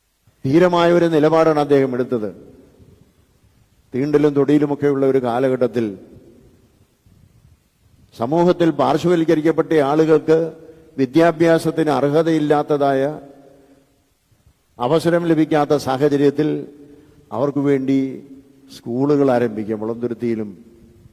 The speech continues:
അതുപോലെ കുന്നംകുളത്തും തിരുവല്ലായിലും, ഇങ്ങനെ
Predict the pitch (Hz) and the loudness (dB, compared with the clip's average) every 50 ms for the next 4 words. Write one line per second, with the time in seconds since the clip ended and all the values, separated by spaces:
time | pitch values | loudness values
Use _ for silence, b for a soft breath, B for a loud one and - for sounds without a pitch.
0 | _ - _ _ _ _ _ _ _ _ _ - _ _ _ _ _ - 113 117 | _ -20 _ _ _ _ _ _ _ _ _ -20 _ _ _ _ _ -6 -4 -4
1 | 143 139 139 139 131 135 131 127 123 123 120 120 113 107 127 135 127 120 120 107 | -2 0 0 0 2 2 2 0 0 -2 -6 -10 -10 -10 -10 -8 -6 -6 -8 -8
2 | 104 113 107 95 90 - _ - _ _ - - - _ _ _ _ _ _ _ | -8 -12 -14 -14 -20 -20 _ -20 _ _ -20 -20 -20 _ _ _ _ _ _ _
3 | _ _ _ _ _ _ _ _ _ _ _ _ _ _ _ _ _ - 107 110 | _ _ _ _ _ _ _ _ _ _ _ _ _ _ _ _ _ -12 -6 -4
4 | 131 135 135 135 135 127 123 127 123 120 123 117 117 113 120 120 117 117 | -2 0 0 2 2 2 2 2 0 0 -2 -6 -6 -8 -8 -6 -6 -8